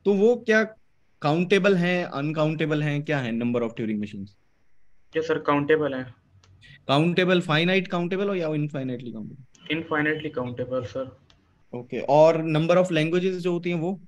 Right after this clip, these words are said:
Speaker 2: वो भी काउंटेबल होती हैं, सर।
Speaker 1: ओके, अ, अच्छा, अ, शिवम, let me give you your feedback। तो, अ, देखो, बाकी तो, अ, as in computer networks का जैसे मैम भी पूछ रहे थे, तो आप उसका स-,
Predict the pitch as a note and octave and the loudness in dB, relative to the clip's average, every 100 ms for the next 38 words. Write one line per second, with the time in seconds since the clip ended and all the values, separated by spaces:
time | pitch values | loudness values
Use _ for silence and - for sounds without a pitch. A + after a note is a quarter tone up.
0 | - - - - - - _ - - C#3 | -20 -20 -20 -20 -20 -20 _ -20 -18 -8
1 | D3+ F3 C#3+ C3+ C3+ C3 B2 A#2+ C3 B2+ | -4 0 0 0 -2 -2 -2 -4 -6 -4
2 | C3 - - _ - - - - _ C6+ | -6 -6 -18 _ -20 -18 -18 -20 _ -20
3 | C6+ C6+ - - - _ _ _ _ _ | -20 _ -20 -20 -20 _ _ _ _ _
4 | - - F2+ - - - - G#2 A2+ A#2 | -16 -14 -18 -20 -20 -18 -12 -8 -8 -10
5 | - _ _ _ - C#3 D3 G#2 B2+ B2 | -16 _ _ _ -14 -4 -4 -4 -4 -4
6 | A#2+ A#2+ D#3 E3+ D3 D#3 D#3+ D3 C3+ C#3 | -4 -2 0 0 0 -2 -4 -2 0 0
7 | C3+ C3 C3 C3 B2 C#3+ - _ _ _ | 0 -2 -4 -4 -2 -4 -8 _ _ _
8 | - - C3+ B2 A#2 A2+ - A#2+ A#2 A#2+ | -20 -10 -6 -4 -6 -6 -8 -6 -6 -8
9 | B2 D#3 F#3 C#3+ C#3+ C#3+ F#3+ F#3 G3 G3 | -8 -6 -4 0 0 0 -4 2 2 2
10 | F3+ D3+ C#3 C3+ B2+ - - B2 C3 C#3+ | -2 -2 -2 -4 -6 -10 -8 -6 -4 -4
11 | C3+ - C#3+ C#3+ C#3+ D#3+ C#3+ C#3+ D3 D3+ | -6 -4 -2 0 0 0 0 -2 -2 -4
12 | C#3 D3 C3 C3 C3+ B2+ B2+ B2+ B2 B2+ | -4 -4 -2 -2 -4 -4 -6 -6 -6 -6
13 | A#2+ B2 B2 B2+ B2 | -6 -6 -8 -10 -10